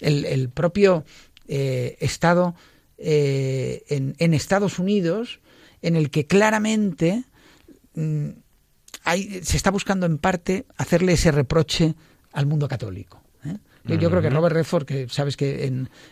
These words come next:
Speaker 1: es, es un hombre muy, muy, muy entendido como muy progresista y muy contracorriente, buscó ese caso para hacer la película por muchos motivos. Uno, porque era la condena de una persona injusta. Dos, porque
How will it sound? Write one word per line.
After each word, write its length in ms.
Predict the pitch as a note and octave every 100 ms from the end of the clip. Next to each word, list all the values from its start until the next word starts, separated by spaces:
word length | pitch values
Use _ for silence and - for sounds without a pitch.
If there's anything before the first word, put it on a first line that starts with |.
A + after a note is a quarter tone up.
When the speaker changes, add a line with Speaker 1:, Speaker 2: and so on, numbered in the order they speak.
| -
Speaker 1:
es, 160 | C#3+
es 180 | F3 -
un 80 | D3+
hombre 320 | C#3+ C#3+ C#3
muy, 460 | C#3 C#3+ C#3+ C#3 D3
muy, 520 | C#3 C#3+ C#3+ C3+ C3 - - - - _
muy 420 | D3 C3+ D3 C#3+ C#3+ F3+ E3+
entendido 320 | E3+ B2 D3
como 160 | D#3 C#3+
muy 120 | D#3
progresista 720 | D3+ D3 B2+ - E3+ - C#3
y 80 | C#3
muy 160 | C#3 D3+
contracorriente, 920 | D#3+ C#3 C#3 C3+ E3+ E3+ C#3+ D3+ - - - - - - -
buscó 420 | D3 C#3 D#3 -
ese 160 | F#3+ -
caso 280 | F3 E3 D3
para 120 | C#3+
hacer 160 | B2+ D#3
la 120 | D3
película 400 | D#3 D#3+ D#3+ F3+
por 120 | D#3+
muchos 300 | D#3 D#3 D3
motivos. 480 | C3+ A#2 C3+ A#2+ G2
Uno, 160 | D3+ C3+
porque 200 | A#2+ C3+
era 60 |
la 80 | C3
condena 260 | C3+ C#3 C#3
de 40 |
una 100 | C#3
persona 240 | C3 D3+
injusta. 460 | D#3+ C#3+ D#3+ E3 E3 - - -
Dos, 240 | D#3+ E3+
porque 360 | - D3+ D#3 C#3